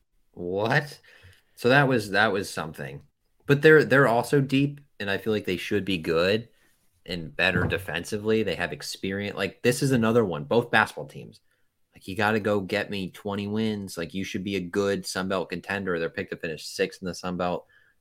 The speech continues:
Feels low. Like, Kiki Jefferson is capable of being the best player in the conference. I don't know, like, when you have that and you return Claire Neff and Peyton McDaniel is supposed to be able to play this year.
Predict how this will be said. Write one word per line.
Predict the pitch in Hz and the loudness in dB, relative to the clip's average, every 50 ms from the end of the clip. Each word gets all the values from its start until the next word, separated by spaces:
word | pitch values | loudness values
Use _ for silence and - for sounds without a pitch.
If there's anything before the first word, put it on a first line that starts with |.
| _ _ | _ _
Feels | _ - 117 117 113 104 90 | _ 0 2 2 2 2 0
low. | 85 85 92 98 101 104 98 | 0 2 4 4 4 4 4
Like, | 90 85 78 | 2 0 0
Kiki | - - 110 - - 101 90 | -2 -4 -4 -4 -4 -4 0
Jefferson | 95 92 92 95 104 90 - 98 92 | 0 0 0 0 -2 -4 -4 -4 -6
is | 90 82 73 - | -6 -6 -8 -8
capable | - 92 90 85 92 87 82 78 | -8 -8 -8 -6 -4 -4 -4 -4
of | 73 | -4
being | 80 82 82 80 | -6 -8 -6 -6
the | 78 | -6
best | 73 78 - - - | -6 -8 -8 -8 -8
player | 85 82 80 | -6 -6 -6
in | 76 | -6
the | 71 | -8
conference. | - - - - 104 107 107 98 - 107 104 101 104 - - - _ _ _ _ _ _ _ _ _ _ _ _ _ - | -8 -10 -6 -4 -2 -2 -2 -4 -4 -4 -4 -4 -6 -10 -14 -18 _ _ _ _ _ _ _ _ _ _ _ _ _ -2
I | 107 | 0
don't | 117 123 | 2 2
know, | 120 | 2
like, | 98 85 - - | 2 0 0 -2
when | 92 90 | -2 -4
you | 87 - | -2 0
have | 90 98 104 98 95 | 2 2 2 2 2
that | 98 92 98 95 95 - - _ _ _ _ _ _ _ _ _ | 2 4 4 4 2 0 -4 _ _ _ _ _ _ _ _ _
and | - 80 | -12 -10
you | 80 | -10
return | 80 78 71 - 90 87 85 85 85 78 | -10 -10 -6 -4 -2 0 0 -2 -4 -6
Claire | - - - 82 80 78 80 | -10 -10 -6 -4 -4 -2 -2
Neff | 82 98 113 113 110 113 117 - - _ _ _ _ _ _ _ _ _ _ _ _ _ _ _ _ | 0 0 0 0 0 0 -2 -4 -8 _ _ _ _ _ _ _ _ _ _ _ _ _ _ _ _
and | 78 76 76 76 76 76 76 76 73 73 71 - | -10 -8 -8 -8 -8 -8 -8 -8 -8 -8 -10 -8
Peyton | - 76 71 71 73 | -8 -8 -8 -8 -8
McDaniel | 71 - 92 98 107 107 107 107 104 | -6 -2 0 2 2 2 2 0 0
is | 98 - | -2 -4
supposed | - 104 95 - | -6 -8 -8 -6
to | - | -4
be | 101 95 | -2 -2
able | 95 92 95 | 0 0 -2
to | 92 90 | -4 -6
play | - - 98 98 | -4 -4 -2 -2
this | 92 92 90 - - | -2 -2 -4 -4 -2
year. | 98 92 92 92 92 92 90 87 - | -2 0 2 2 2 2 2 0 -4